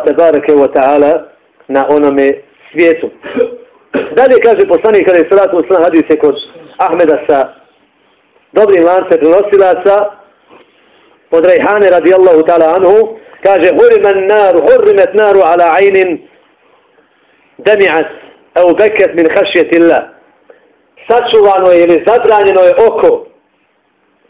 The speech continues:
ono koje je zaplakalo i straha pred Allahom, tebareke ve taala, zabranjeno je, znači, to oko vatri.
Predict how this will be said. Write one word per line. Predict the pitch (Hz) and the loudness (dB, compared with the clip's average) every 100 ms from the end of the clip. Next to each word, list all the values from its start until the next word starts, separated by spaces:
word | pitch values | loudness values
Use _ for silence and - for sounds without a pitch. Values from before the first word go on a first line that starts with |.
| _ _ | _ _
ono | 180 220 220 190 | -2 0 0 0
koje | - 190 180 170 | 0 2 2 2
je | 156 120 - _ _ _ _ _ _ - | 0 -2 -10 _ _ _ _ _ _ -6
zaplakalo | 151 196 233 226 208 202 185 165 135 - - _ _ - | -2 0 0 0 0 0 2 2 -2 -6 -20 _ _ -4
i | 175 - | -4 -2
straha | 185 202 185 165 | 0 0 0 -2
pred | 160 160 | 0 0
Allahom, | 156 180 170 165 | 2 2 0 0
tebareke | 165 160 165 151 160 | -2 0 0 0 0
ve | 143 | 0
taala, | 147 143 131 | 0 -2 0
zabranjeno | 165 170 165 151 147 | 0 0 0 0 0
je, | 139 | 0
znači, | 143 135 160 165 - _ | -2 -4 -2 -2 -4 _
to | - | -2
oko | 170 185 185 160 | 2 2 2 0
vatri. | 202 202 202 208 | 0 0 0 -2